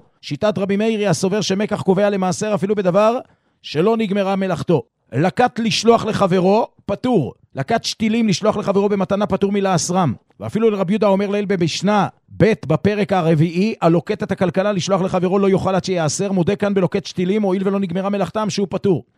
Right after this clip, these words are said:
רב אליעזר בן עזריה אומר, אם יש כיוצא בהם נמכרים בשוק, הרי אלו חייבים. אם נמכרים בשוק שתילים או פירות אדומים לאלה שלקט או שלקח לשלוח לחברו,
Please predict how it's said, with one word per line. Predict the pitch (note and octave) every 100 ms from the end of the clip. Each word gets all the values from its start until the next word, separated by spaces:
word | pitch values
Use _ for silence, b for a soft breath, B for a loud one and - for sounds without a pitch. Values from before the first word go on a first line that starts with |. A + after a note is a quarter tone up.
| _
רב | F#2+
אליעזר | E3 F#3 G3+
בן | G3
עזריה | D3+ G3+ G#3
אומר, | G#3 G#3 A3
אם | G3+
יש | G3
כיוצא | - G3 E3+ G#3
בהם | G3+ G3
נמכרים | F3+ F#3 F#3 F#3
בשוק, | E3+ A#3+ G#3+
הרי | F#3+ G3+
אלו | G3
חייבים. | D#3+ F3 D#3+ D#3 - _ -
אם | F#3 A#3
נמכרים | G#3 G#3 G#3+
בשוק | G3 G#3+ F#3+
שתילים | - F#3+ G3+ G#3+
או | -
פירות | G3 G3+ G3+
אדומים | D#3 F#3+ G3+
לאלה | F#3+ G3+
שלקט | - F3+ E3 F#3+
או | F#3
שלקח | F#3 E3 F#3+
לשלוח | E3+ - F3+
לחברו, | D#3 D3 C3+ C3+ B3+ A3+